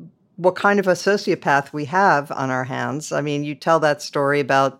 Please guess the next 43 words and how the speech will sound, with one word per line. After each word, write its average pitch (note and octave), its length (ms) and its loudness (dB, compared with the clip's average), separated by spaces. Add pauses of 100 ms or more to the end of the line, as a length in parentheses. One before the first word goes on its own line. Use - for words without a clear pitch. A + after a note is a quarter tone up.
right E3 260 4
after E3 280 2
nine D#3+ 200 0
eleven, D#3+ 280 -2
long F3 260 2
before G3 300 -2
he F#3 100 4
was F3 120 0
president, F3 560 -2
right D#3+ 180 4
after F3+ 240 0
nine F3 240 2
eleven, F3 500 0 (300)
he E3+ 80 -6
was D#3+ 100 -4
doing F3 220 2
a D#3+ 60 2
radio F#3 440 6
interview. F3+ 540 0 (560)
And, D#3+ 420 2
uh, D#3 500 4
you F3 100 -12
know, D#3+ 120 -4
he D#3+ 60 -6
says, D#3 200 -8
"Yeah, E3+ 220 4
terrible F3+ 380 0
about E3 220 2
all E3 140 4
the D#3+ 100 -4
death. E3 400 2 (120)
I A3 80 0
guess E4+ 240 -4
that G4+ 120 -4
means D4+ 240 -2
I B3+ 140 4
have E4+ 180 4
the E3 80 -4
tallest F3+ 540 0
building F#3+ 360 0
in D3+ 100 -6
Manhattan D#3 520 -2
now." C3+ 340 -4